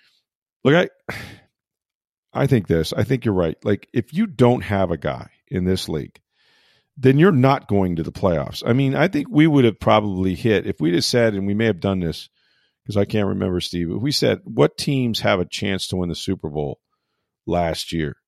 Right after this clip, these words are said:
I promise you we both had Kansas City and the forty-niners. I, I really believe that. You know, I think there's about four teams in each conference that has a legit chance to win it. I, I would have put Buffalo in there.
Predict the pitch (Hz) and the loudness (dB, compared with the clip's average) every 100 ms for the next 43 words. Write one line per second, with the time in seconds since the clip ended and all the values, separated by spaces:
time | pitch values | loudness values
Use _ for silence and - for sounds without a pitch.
0 | _ _ _ _ _ 123 131 - 170 180 | _ _ _ _ _ 0 0 2 2 4
1 | - 135 120 110 110 107 104 101 - 101 | 0 0 0 0 4 4 4 -2 -2 -4
2 | 90 80 80 - 85 80 78 73 80 78 | -2 -2 -4 -2 -2 -2 -4 -6 -6 -6
3 | 69 62 - - - _ _ _ _ _ | -6 -12 -18 -20 -20 _ _ _ _ _
4 | _ _ _ _ _ _ - 95 - 113 | _ _ _ _ _ _ -4 -4 4 6
5 | 131 117 95 90 71 - - _ - 101 | 6 6 4 0 -2 -10 -14 _ -2 2
6 | 101 123 139 151 135 104 104 104 95 - | 4 4 2 0 2 2 2 0 -2 -6
7 | - 120 123 - 135 117 110 95 95 92 | -6 2 2 2 -4 -2 -2 -2 -2 -4
8 | - 92 85 - 80 - 82 82 82 76 | -6 -4 -4 -4 -8 -4 -4 -2 -4 -4
9 | 73 69 82 87 - - 82 71 - 73 | -8 -8 -4 -4 -4 -8 -8 -8 -8 -8
10 | 71 - _ _ _ _ _ _ _ _ | -8 -10 _ _ _ _ _ _ _ _
11 | _ - 98 - 117 120 113 - 104 - | _ 0 0 2 6 6 6 4 2 4
12 | 120 - 120 113 113 107 107 107 104 101 | 2 4 4 6 6 4 2 4 2 0